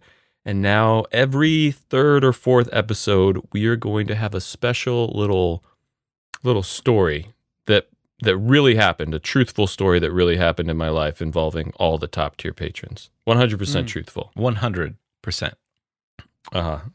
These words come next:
Speaker 1: Just like that one time I went to that whiskey bar. But we'll do that every third or fourth episode. So you'll still be read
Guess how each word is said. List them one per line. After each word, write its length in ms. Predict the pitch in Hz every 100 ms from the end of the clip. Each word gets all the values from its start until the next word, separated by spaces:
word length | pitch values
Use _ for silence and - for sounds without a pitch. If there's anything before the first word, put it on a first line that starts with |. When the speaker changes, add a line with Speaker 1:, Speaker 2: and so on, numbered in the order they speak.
| -
Speaker 1:
Just 180 | 123 123
like 140 | 113
that 160 | 107 92
one 160 | 98
time 220 | 92 92
I 40 | 90
went 200 | 87 80
to 80 | 82
that 180 | 78
whiskey 340 | 87 90 - 80
bar. 300 | - - - _ _ _ _ _ _ _ -
But 200 | 104 104
we'll 160 | 110 120
do 160 | 117
that 220 | 113 104 104
every 180 | 98
third 260 | 90 101 98
or 40 | 90
fourth 240 | - 90
episode. 480 | 107 98 87 92 87
So 120 | -
you'll 80 | 117
still 300 | 107 - 165
be 160 | 139 123
read 520 | 117 120 117 113